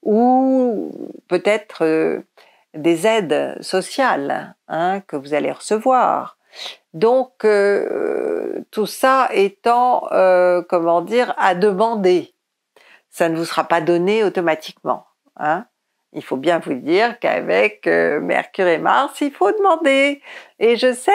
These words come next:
que les petits poissons, ils aiment pas demander, hein, ils ont leur, euh, leur orgueil. Alors, euh, faites demander par quelqu'un d'autre, hein, euh, ou écrivez une lettre, un mail, voyez.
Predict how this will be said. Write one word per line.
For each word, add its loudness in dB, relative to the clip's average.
que -4
les 0
petits -12
poissons, 0
ils -2
aiment 0
pas 0
demander, 0
hein, 0
ils -2
ont 0
leur, 0
euh, 0
leur 0
orgueil. 2
Alors, 2
euh, 0
faites -2
demander 0
par -2
quelqu'un 0
d'autre, -4
hein, 0
euh, -2
ou 2
écrivez 2
une 0
lettre, 2
un 4
mail, 2
voyez. -2